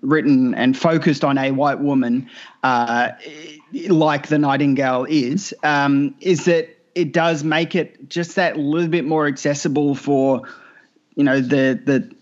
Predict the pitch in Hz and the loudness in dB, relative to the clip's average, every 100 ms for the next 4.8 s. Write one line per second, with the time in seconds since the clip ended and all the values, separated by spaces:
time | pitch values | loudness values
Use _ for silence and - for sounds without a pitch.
0 | - 143 151 156 170 147 143 - 127 120 | 0 2 4 2 2 2 0 0 -2 0
1 | 147 151 143 156 170 170 131 135 135 - | -2 -4 -2 0 0 -2 -2 -2 -2 -2
2 | 143 123 - 139 127 117 147 127 143 139 | -2 -2 -4 -2 -2 -2 -2 0 2 4
3 | 135 135 139 135 131 120 127 - 143 - | 4 2 2 2 2 2 0 0 -2 0
4 | 139 131 131 117 127 143 131 117 | 2 2 2 -2 -2 0 -2 -2